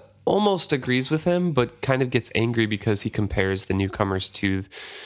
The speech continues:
the old, old traders, the original ones who came and, and claimed everything. And she kind of goes on a rant saying, "Well, they,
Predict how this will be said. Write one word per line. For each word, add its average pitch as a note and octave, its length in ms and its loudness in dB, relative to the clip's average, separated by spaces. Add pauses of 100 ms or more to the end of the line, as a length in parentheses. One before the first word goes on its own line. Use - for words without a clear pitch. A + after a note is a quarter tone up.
(280)
the A2 200 2
old, A2+ 640 0 (640)
old B2 340 2
traders, C3+ 520 0
the A2 120 2
original A2+ 600 0
ones A#2+ 320 0
who A2 80 0
came G#2+ 320 -2
and, G2+ 220 -2
and G2+ 140 -2
claimed G2+ 320 -2
everything. G#2+ 440 -2
And G2+ 120 -2
she - 120 -4
kind G2+ 180 -4
of F#2+ 80 -4
goes G2 240 -2
on F#2 100 0
a F#2+ 80 0
rant F#2+ 280 -4
saying, F#2+ 260 0
"Well, F#2+ 220 2
they, G#2 320 0